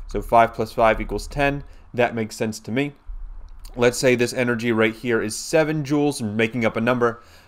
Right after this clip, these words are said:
That means this energy must be three joules, and that looks like about three to me,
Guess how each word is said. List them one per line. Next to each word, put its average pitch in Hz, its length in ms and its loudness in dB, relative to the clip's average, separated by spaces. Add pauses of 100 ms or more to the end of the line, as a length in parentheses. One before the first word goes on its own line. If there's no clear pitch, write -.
That 135 200 6
means 135 220 0
this 127 200 2
energy 123 360 0
must 117 360 2
be 117 100 -2
three 131 340 -2
joules, 135 400 0 (260)
and 214 100 0
that 233 120 6
looks 196 220 4
like 151 120 4
about 131 320 4
three 110 420 0 (160)
to 127 100 -2
me, 104 280 0